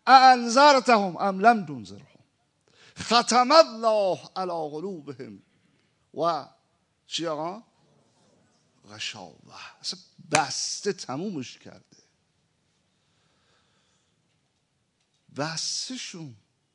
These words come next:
یا قرآن رو باید باور کرد یا باور نکرد دیگه، یکی از دوتاست. می‌شه هم باور کرد هم باور نکرد.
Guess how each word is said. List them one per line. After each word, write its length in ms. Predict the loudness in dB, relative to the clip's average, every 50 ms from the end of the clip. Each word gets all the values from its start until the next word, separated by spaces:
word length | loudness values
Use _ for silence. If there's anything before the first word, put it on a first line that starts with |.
| _ _ _ _ _ _ _ _ _ _ _ _ _ _ _ _ _ _ _ _ _ _ _ _ _ _ _
یا 140 | -12 -12 -12
قرآن 540 | -12 -12 _ -20 -20 -18 -16 -14 -14 -12 -12
رو 80 | -14 -14
باید 200 | -14 -16 -16 -16 _ _ -8
باور 400 | -4 -4 -2 -2 -2 -4 -6 -6 -10
کرد 180 | -12 -12 -12 -12
یا 160 | -12 -14 -14
باور 320 | -12 -12 -12 -12 -14 -16 -18
نکرد 380 | -20 -20 _ _ -20 -20 _
دیگه، 180 | _ -20 _ _ _ _ _ _
یکی 260 | -20 -20 -20 -20 -20
از 220 | -20 -20 -20 _ _
دوتاست. 540 | _ -20 _ _ _ _ _ _ _ -20 _ _ _ _ _ _ _ _ _ _ _ _ _
می‌شه 260 | -18 -14 -12 -10 -10
هم 140 | -10 -10 -10
باور 280 | -10 -10 -8 -10 -10
کرد 180 | -12 -14 -18 -18
هم 140 | -18 -18 -16
باور 260 | -16 -16 -16 -16 -18
نکرد. 420 | -20 -20 _ _ -20 -20 _ _